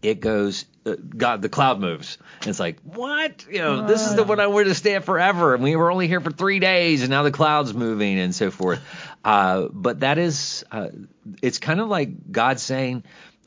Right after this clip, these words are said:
Speaker 1: uh, "I just wanna, I just wanna remind you, this isn't about you getting comfortable where you are or enjoying this. We're on a journey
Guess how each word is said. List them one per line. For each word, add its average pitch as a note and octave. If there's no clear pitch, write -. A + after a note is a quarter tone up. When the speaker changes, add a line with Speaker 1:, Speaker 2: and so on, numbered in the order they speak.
Speaker 1:
uh, G2+
"I A2
just B2
wanna, C3
I G#2+
just A2+
wanna A#2+
remind C3+
you, F#2+
this G#2+
isn't C#3
about C3+
you B2+
getting B2
comfortable C3+
where G#2+
you G#2+
are A2+
or G2
enjoying A2
this. E2+
We're G2+
on A2+
a B2
journey D3+